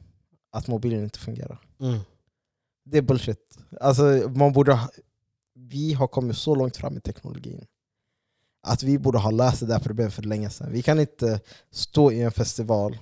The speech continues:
Speaker 2: Sanningen.
Speaker 1: och inte ha någon service alls.
Speaker 2: Faktiskt.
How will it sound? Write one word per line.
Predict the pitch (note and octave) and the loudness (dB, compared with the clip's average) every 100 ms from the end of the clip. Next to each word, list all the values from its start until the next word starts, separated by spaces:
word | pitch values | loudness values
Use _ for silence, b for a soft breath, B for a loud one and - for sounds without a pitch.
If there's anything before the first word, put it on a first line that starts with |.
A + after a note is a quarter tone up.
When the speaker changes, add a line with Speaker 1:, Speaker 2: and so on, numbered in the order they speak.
| - | -16
Speaker 2:
Sanningen. | - - G2+ G2 G#2+ - _ | -12 -8 -8 -8 -10 -14 _
Speaker 1:
och | B2+ - | -10 -2
inte | C#3 - | 0 4
ha | C#3 C3+ | 4 4
någon | B2+ B2+ | 4 2
service | A2+ C3 A#2+ A2 - | 2 2 2 0 -6
alls. | G2+ G#2+ - - - _ | -8 -10 -12 -16 -20 _
Speaker 2:
Faktiskt. | - A2 - G2 - | -10 -10 -10 -14 -14